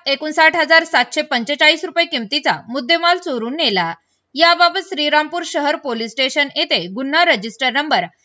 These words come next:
सहाशे एक्क्याऐंशी दोन हजार पंचवीस बीएनएस कलम तीनशे पाच अ, तीनशे एकतीस चार प्रमाणे घरफोडीचा गुन्हा दाखल झाला आहे. पोलीस अधिकारी व अंमलदार यांनी घटना ठिकाणी भेट देऊन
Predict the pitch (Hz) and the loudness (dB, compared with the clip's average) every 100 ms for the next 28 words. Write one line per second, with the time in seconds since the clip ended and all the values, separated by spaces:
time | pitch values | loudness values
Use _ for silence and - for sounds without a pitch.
0 | _ _ - 311 320 370 359 269 - 311 | _ _ 2 2 2 0 -2 -2 -2 0
1 | 349 277 190 196 294 320 302 349 349 247 | 0 -4 -8 -4 -4 -2 2 2 2 -2
2 | 233 294 185 - 208 311 349 294 302 - | -2 -6 -6 -8 -2 0 0 0 -2 0
3 | 302 302 - 269 254 269 269 226 285 285 | -2 -2 0 2 2 0 -8 -6 -4 2
4 | 339 170 - _ _ _ - 320 220 165 | 2 2 -4 _ _ _ 2 4 4 2
5 | _ _ - 285 294 349 294 302 - 339 | _ _ -6 -2 0 0 0 -2 -2 -4
6 | - 311 220 - _ - 285 311 339 330 | 0 2 2 -2 _ -2 0 2 0 0
7 | 302 285 311 294 302 370 285 233 254 302 | 0 0 -2 -4 0 0 0 -4 0 0
8 | 214 262 311 370 185 175 190 185 180 - | 0 -2 -2 0 0 -2 -4 -4 -6 -6
9 | 262 277 294 - 254 240 302 311 180 202 | 0 0 0 -4 -6 0 2 2 0 -4
10 | 247 254 254 294 302 311 277 277 320 185 | -4 -2 -2 0 4 2 2 -4 -4 -8
11 | 175 240 302 330 349 339 302 320 269 233 | -6 -6 0 0 0 -2 -4 -4 -4 -4
12 | 226 285 302 | -4 -4 -6